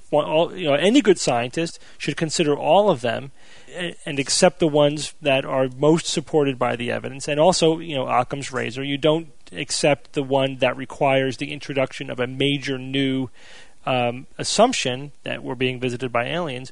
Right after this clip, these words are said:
when you haven't ruled out the far more likely,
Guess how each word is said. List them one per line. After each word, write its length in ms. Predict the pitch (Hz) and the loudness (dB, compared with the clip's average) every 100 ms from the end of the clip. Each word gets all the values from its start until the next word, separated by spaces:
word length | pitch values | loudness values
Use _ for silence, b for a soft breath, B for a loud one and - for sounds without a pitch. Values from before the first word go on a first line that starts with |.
| b | b
when 160 | 139 143 | -4 0
you 80 | 143 | 0
haven't 400 | 123 180 180 160 | 4 4 4 2
ruled 280 | 151 147 135 | 2 4 6
out 300 | 123 123 - b - | 4 2 -4 b -8
the 80 | 135 | -8
far 380 | - 180 165 160 | 4 8 8 8
more 200 | 156 135 | 4 4
likely, 640 | 135 135 - 131 123 | 4 2 -2 -6 -4